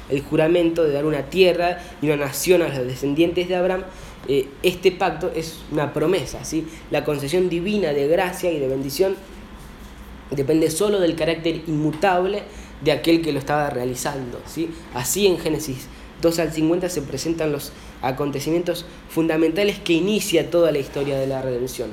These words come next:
¿sí? Dios ha escogido libremente a un hombre y sus descendientes por medio de los cuales iban a ser benditas todas las familias de la tierra, ¿sí? Y promete él solemnemente darles una tierra y una nación, ¿sí? Resta que,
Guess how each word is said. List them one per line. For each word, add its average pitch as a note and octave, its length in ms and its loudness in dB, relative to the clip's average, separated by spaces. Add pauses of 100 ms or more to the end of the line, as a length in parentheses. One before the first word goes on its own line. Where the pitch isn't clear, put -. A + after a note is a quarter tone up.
(100)
¿sí? E3 200 -4 (380)
Dios F#3+ 440 2 (240)
ha - 60 -2
escogido C#3+ 440 0
libremente F#3+ 680 2
a F3 40 6
un F3 140 4
hombre G3 320 0
y F3 60 0
sus C#3+ 160 -4
descendientes D#3 640 0
por C#3+ 160 -2
medio D#3 200 2
de E3 140 2 (300)
los C3 120 -6
cuales F3+ 320 2 (460)
iban E3 200 2
a D3+ 40 0
ser E3 180 -4
benditas D#3 760 -2
todas D#3 180 0
las C3+ 120 -4
familias C3+ 380 -2
de B2 80 -6
la A#2+ 100 -4
tierra, A2 360 -8
¿sí? D#3+ 240 -2 (400)
Y F3 80 0
promete F#3+ 600 4
él F#3 260 4 (240)
solemnemente G3 800 4
darles F3 340 4
una D#3+ 140 0
tierra F#3 420 0 (240)
y D#3 40 0
una D#3+ 100 4
nación, C3+ 460 -2 (140)
¿sí? E3+ 220 2 (1120)
Resta D#3+ 300 0
que, E3+ 180 0